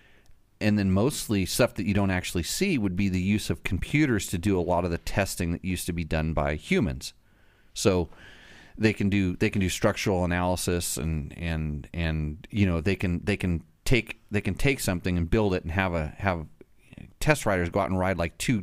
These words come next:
different versions, get an idea of what they do. They already knew what they did in the lab and what they did in the structural analysis. They take it out, ride it, kinda confirm it, and then they can homogenize between those two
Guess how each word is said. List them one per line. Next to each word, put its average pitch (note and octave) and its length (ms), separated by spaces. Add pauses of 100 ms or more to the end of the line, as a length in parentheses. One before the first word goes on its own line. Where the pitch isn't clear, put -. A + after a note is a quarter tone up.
(120)
different G2 300
versions, G#2 500 (440)
get A#2+ 120
an A2+ 80
idea G#2 240
of F#2+ 60
what G2 140
they F2+ 120
do. G#2 380 (400)
They C3 180
already A#2 220
knew A#2 120
what A#2+ 140
they F#2 80
did G#2 200
in F#2+ 60
the E2+ 80
lab F#2+ 320
and F#2+ 80
what E2+ 120
they F#2 80
did F2 180
in E2+ 60
the D#2 40
structural B2 440
analysis. C3 520 (400)
They - 120
take - 340
it G#2 80
out, G2 260 (160)
ride G#2 320
it, F2+ 220 (420)
kinda A2 200
confirm A2 440
it, - 100
and F#2 160
then G2 100
they F#2 80
can E2+ 260 (100)
homogenize G2+ 580
between F2+ 300
those E2 260 (160)
two G2+ 380